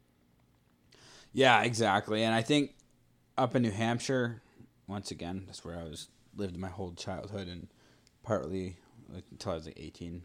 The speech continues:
But, um, there was a, a bunch of kids homeschooling. They, they used to be, they were public schooled up until, I think, fourth or fifth grade. Their moms pulled them out.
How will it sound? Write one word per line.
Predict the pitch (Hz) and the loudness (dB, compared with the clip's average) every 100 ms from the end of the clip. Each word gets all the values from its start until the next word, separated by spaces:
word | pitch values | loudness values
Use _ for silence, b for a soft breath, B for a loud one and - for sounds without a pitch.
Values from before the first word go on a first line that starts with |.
| 98 | -10
But, | 82 | -8
um, | 98 95 82 - b b b b b b b _ _ _ _ _ | -4 -4 -4 -14 b b b b b b b _ _ _ _ _
there | 107 120 | 0 2
was | 120 120 110 | 4 4 0
a, | 95 _ _ - | -6 _ _ -12
a | |
bunch | - 127 - | -4 -4 -4
of | |
kids | - 139 120 | -2 -2 -2
homeschooling. | 101 123 113 - 117 117 | -4 -2 -2 -4 -2 0
They, | 104 101 | 0 -2
they | - | -2
used | 101 98 98 | -2 -2 -4
to | 110 | -4
be, | 113 | -4
they | - 101 | -2 -2
were | |
public | 95 - 104 90 | 0 -2 -2 -4
schooled | - 110 110 98 - | -2 2 2 -2 -8
up | - 101 | -6 -4
until, | 101 - | -6 -4
I | 98 | -4
think, | 107 87 | -4 -10
fourth | - 101 101 | -4 -4 -4
or | |
fifth | 98 101 - | -4 -6 -4
grade. | 98 95 98 - b b b | -4 -2 -4 -10 b b b
Their | - 90 | -12 -6
moms | 95 98 | -4 -4
pulled | - 117 107 | -4 -2 0
them | 101 | 0
out. | 98 95 | 0 -2